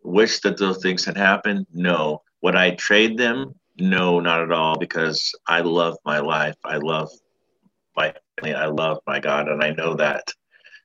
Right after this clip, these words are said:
um, I don't blame God for what happened to me. Those were my decisions. Um, you know, we were put on this earth with free will, and, and in my own free will, I chose to put myself in those situations.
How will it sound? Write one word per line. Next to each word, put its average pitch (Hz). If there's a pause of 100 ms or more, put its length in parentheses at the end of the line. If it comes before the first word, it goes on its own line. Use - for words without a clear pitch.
(160)
um, 78
I 90
don't 98
blame 87 (460)
God 87
for 82
what 85
happened 87
to 85
me. 90
Those 87
were 82
my 82
decisions. 87 (540)
Um, 73 (180)
you 80
know, 80
we 90
were 85
put 90
on 85
this 85
earth 90
with 80
free 90
will, 90
and, 78 (200)
and 85
in 90
my 87
own 90
free 80
will, 87
I 78
chose 85
to -
put 87
myself 78
in 80
those 78
situations. -